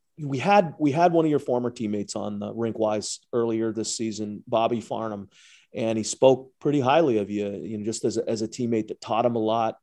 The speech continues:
uh, when he was in, in school and, and, and ha-, taught him how to be a, a better player. And he, and he really respected you for, for just the way you played and how tough you were and, and what you did for him. Uh, and so we said to ourselves, you know, we really, we need to pull, you know, peel the onion back and get to,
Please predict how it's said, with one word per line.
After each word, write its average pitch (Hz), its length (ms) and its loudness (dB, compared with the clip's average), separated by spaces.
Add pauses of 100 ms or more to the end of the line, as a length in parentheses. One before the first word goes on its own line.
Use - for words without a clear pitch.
uh, 104 80 -6
when 110 200 -6
he 110 80 -4
was 107 200 -6
in, 107 280 -10
in 110 180 -6
school 113 640 0
and, 104 180 -6
and, 104 460 -10
and 101 220 -14 (100)
ha-, 104 140 -10
taught 127 240 0
him 117 80 0
how 117 160 -2
to 117 60 -2
be 110 180 -2
a, 104 120 -6 (200)
a 107 80 -4
better 123 260 6
player. 120 480 0
And 101 140 -6
he, 101 180 -10
and 113 100 -10
he 107 60 -6
really 120 240 4
respected 107 580 -4
you 104 120 -6
for, - 280 -12 (520)
for 117 80 0
just 117 200 -2
the 131 60 4
way 131 160 8
you 135 140 6
played 131 340 4
and 107 80 -6
how 117 180 -4
tough 113 360 -2
you 113 80 0
were 110 320 0
and, 101 160 -8
and 98 140 -10
what 107 200 -2
you 113 60 -6
did 110 240 -4
for 98 160 -10
him. 113 340 -8 (460)
Uh, 107 180 0
and 120 140 0
so 143 200 4
we 139 100 4
said 190 240 2
to 160 80 6
ourselves, 131 420 2
you 123 60 -4
know, 139 120 -6
we 214 160 -2
really, 151 340 2
we 170 80 2
need 185 100 4
to 139 80 2
pull, - 380 4
you 127 80 -2
know, 104 120 -2
peel 165 220 6
the 123 160 6
onion 120 240 4
back 107 300 2
and 101 80 -6
get 113 160 -4
to, 110 120 -8